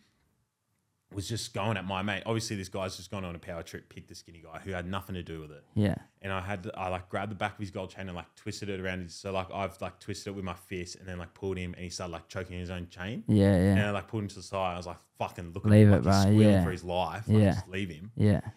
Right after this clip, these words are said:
Speaker 1: And then he got angry. I go, "Fuck, shut up." Like,
Speaker 2: Yeah, yeah.
Speaker 1: so I'm walking through Byron Bay by myself. I get back down to, like, an area in Byron Bay at the beach. Get an Uber, sweet. I get back to my house. As I get back to my house, little do I know, the girls who took the boys to the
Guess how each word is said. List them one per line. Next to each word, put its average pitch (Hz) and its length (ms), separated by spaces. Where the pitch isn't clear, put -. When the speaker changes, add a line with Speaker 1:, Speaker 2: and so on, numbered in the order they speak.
Speaker 1:
And 107 100
then 101 140
he 127 480
got 104 160
angry. 104 320
I 107 140
go, 104 100
"Fuck, 101 360
shut 104 200
up." 76 160
Like, - 120
Speaker 2:
Yeah, 107 160
yeah. 92 240
Speaker 1:
so 123 180
I'm 143 220
walking 131 380
through 113 160
Byron 107 320
Bay 101 140
by 107 160
myself. 92 460
I 101 60
get 117 300
back 117 260
down 104 340
to, 101 200
like, 95 240
an 101 100
area 104 500
in 98 200
Byron 90 320
Bay 90 240
at 87 160
the 92 80
beach. 85 400
Get 120 160
an 104 140
Uber, 95 380
sweet. - 400
I 95 40
get 90 140
back 98 160
to - 80
my 90 80
house. 85 340
As 110 100
I - 20
get 104 160
back 113 160
to - 80
my 101 100
house, 87 380
little 110 160
do 110 160
I 101 140
know, 90 180
the 90 100
girls 107 380
who 131 80
took 113 260
the 98 60
boys 98 300
to - 100
the 87 240